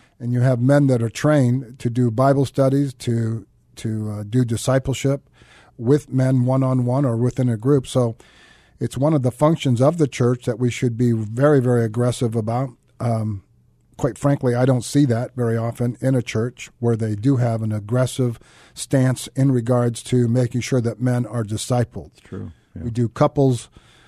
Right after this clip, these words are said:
Speaker 1: we do groups, we do stuff like that. Um, we seem to be very, uh, zealous about that from the church standpoint, but not so zealous in terms of making sure men are equipped to do ministry.
Speaker 2: Yeah. So, um,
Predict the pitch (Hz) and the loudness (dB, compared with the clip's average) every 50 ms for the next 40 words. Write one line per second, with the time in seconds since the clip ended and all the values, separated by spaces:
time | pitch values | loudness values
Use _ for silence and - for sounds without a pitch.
0 | _ _ _ 120 117 110 120 113 104 104 127 143 147 147 143 147 - - - - | _ _ _ -6 -2 -2 -2 -2 0 2 4 6 6 6 4 2 -2 -8 -14 -12
1 | - 120 110 110 101 107 120 113 104 - - 135 127 - - 120 120 113 - 127 | -8 -6 -6 -6 -4 -4 -4 -4 -6 -4 -4 -4 -4 -2 -2 -4 -4 -4 -4 -6
2 | 127 131 131 127 - _ _ _ - - 117 107 104 101 98 95 101 98 - _ | -6 -4 -6 -8 -10 _ _ _ -10 -8 -8 -6 -8 -8 -10 -12 -12 -14 -18 _
3 | _ _ - 123 - - 139 123 117 104 110 113 104 110 127 127 123 120 117 117 | _ _ -4 -2 0 2 2 2 2 0 0 -2 0 2 2 4 4 2 0 -2
4 | - - 117 110 101 101 127 127 131 135 123 - - 117 104 117 117 113 110 - | -6 -6 -6 -6 -2 -2 0 2 2 2 2 0 -2 -4 -2 -2 -2 -4 -4 -8
5 | _ 104 113 123 131 127 - - - 135 127 123 120 - - 135 123 - - - | _ -6 -4 -4 -4 -6 -6 -4 -2 0 0 0 -2 -2 -4 -4 -4 -4 -4 -4
6 | 135 131 127 - - 135 135 135 131 - - - 120 135 131 127 - - 131 120 | -2 -2 -2 -2 -2 -2 -2 -2 -4 -4 -6 -2 0 0 -2 -2 -2 -2 -2 -2
7 | 104 98 127 123 120 120 120 113 - 117 113 101 - 123 120 113 104 113 107 117 | 0 0 -2 0 0 0 -2 -2 -2 -6 -6 -4 -4 -4 -4 -2 -4 -4 -2 -2
8 | 123 120 117 123 117 - - 123 113 113 117 120 120 113 104 101 - - - 131 | -2 -2 -2 -2 -4 -2 -2 -2 0 0 0 -2 -2 -4 -4 -8 -10 -6 -6 -6
9 | 117 - - 113 101 113 113 107 107 110 110 104 101 - - 90 85 90 - _ | -6 -4 -8 -8 -6 -4 -4 -2 -2 -4 -4 -6 -8 -10 -12 -14 -16 -16 -18 _
10 | _ _ _ _ _ - 92 90 87 85 - _ _ _ _ _ _ _ _ _ | _ _ _ _ _ -18 -16 -16 -16 -16 -20 _ _ _ _ _ _ _ _ _
11 | _ _ _ _ _ - - - - - - _ _ - - - 151 139 139 131 | _ _ _ _ _ -20 -20 -20 -20 -20 -20 _ _ -8 0 2 4 4 4 2
12 | - 135 127 123 120 117 113 110 107 104 98 - | 0 0 0 2 2 2 2 0 -2 -4 -6 -8